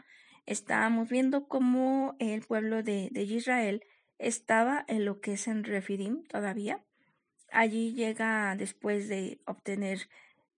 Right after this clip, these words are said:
tantas, eh, eh, victorias, victorias, eh, darse cuenta el suegro de,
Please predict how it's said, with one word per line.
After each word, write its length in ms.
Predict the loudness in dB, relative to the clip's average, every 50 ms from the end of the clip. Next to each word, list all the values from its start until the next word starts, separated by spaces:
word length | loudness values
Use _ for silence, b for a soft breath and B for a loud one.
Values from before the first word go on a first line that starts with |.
| _ _ _
tantas, 640 | -4 -4 -2 -2 -4 -4 -2 -2 -2 -2 -2 -4 -4 -4
eh, 160 | -6 -6 -6
eh, 220 | -6 -6 -4 -4 -2
victorias, 960 | -4 -4 -6 -2 0 2 2 4 4 2 0 0 -2 -6 -8 -10 -10 -12 -14 -16 _ -20 -12
victorias, 760 | -12 -12 -8 -4 -4 -4 -2 -2 0 -2 -2 -2 -4 -8 -12 -8
eh, 380 | -8 -6 -6 -6 -6 -8 -10 B B B B B B B B B B B B -12
darse 420 | -4 0 0 0 0 0 -4 -6 -4
cuenta 480 | -2 -2 -2 -2 0 0 0 2 2
el 260 | 0 -2 -2 -4 -4
suegro 460 | -6 -4 -2 0 0 0 0 0 -2 -2
de, 300 | -2 -4 -6 -6 -8